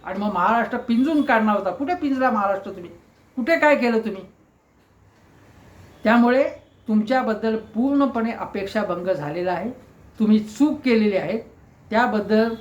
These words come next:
तुमचा निषेधच करावा लागेल. आणि ही राजघराण्याची वस्त्र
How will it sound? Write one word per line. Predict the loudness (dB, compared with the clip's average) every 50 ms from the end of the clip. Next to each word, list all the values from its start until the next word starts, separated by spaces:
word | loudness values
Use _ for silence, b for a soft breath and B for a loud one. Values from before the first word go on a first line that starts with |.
| -14 -20 -20 -20 -20 -16 -10 -8
तुमचा | -8 -6 -4 -2 0
निषेधच | 0 0 -2 -4 -6 -6 -6 -2 2 4 4 4 4 2
करावा | 0 0 2 2 0 0
लागेल. | 0 0 -2 -4 -6 -8 -12 -16 -20 -20 -20 -20 -10 -4
आणि | 0 2 2 2 2 0 -2 -8 -14 -20 -20 -20 -20 -20 -20 -20 -10 -2 2
ही | 4 4 4 4 2 0 -6 -16 -20 -20 _ _ _ _ _ _ _ _ _ -16
राजघराण्याची | -8 -2 0 0 2 2 2 2 2 2 2 2 0 -2 -2 -4 -4 -6 -6 -6 -10 -10 -6
वस्त्र | -4 -4 -4 -4 -2 0 0 0